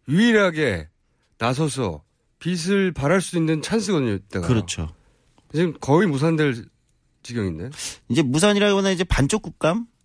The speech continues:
Speaker 2: 뭐
Speaker 1: 네.
Speaker 2: 이렇게 진행이 되고 있는 거거든요.
Speaker 1: 야당이 상임위원장인 위원회에서는 이제 진행한다는 거죠, 지금?
Speaker 2: 그쵸. 반쪽으로 진행되고
Speaker 1: 음.
Speaker 2: 여당 의원은 불참한 상태로. 그다음에 이제 여당이 상임위원장을 갖고 있는 데는 이제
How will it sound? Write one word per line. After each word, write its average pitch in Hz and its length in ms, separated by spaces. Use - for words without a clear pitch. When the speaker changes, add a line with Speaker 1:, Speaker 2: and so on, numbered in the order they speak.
Speaker 2:
뭐 117 200
Speaker 1:
네. 117 60
Speaker 2:
이렇게 127 280
진행이 120 320
되고 113 240
있는 107 340
거거든요. 98 640
Speaker 1:
야당이 175 480
상임위원장인 156 1080
위원회에서는 147 1040
이제 139 120
진행한다는 156 760
거죠, 92 200
지금? 101 120
Speaker 2:
그쵸. 120 140
반쪽으로 113 420
진행되고 104 720
Speaker 1:
음. 98 300
Speaker 2:
여당 117 220
의원은 107 220
불참한 101 400
상태로. 95 460
그다음에 120 260
이제 110 120
여당이 160 640
상임위원장을 131 760
갖고 98 260
있는 95 140
데는 104 220
이제 110 260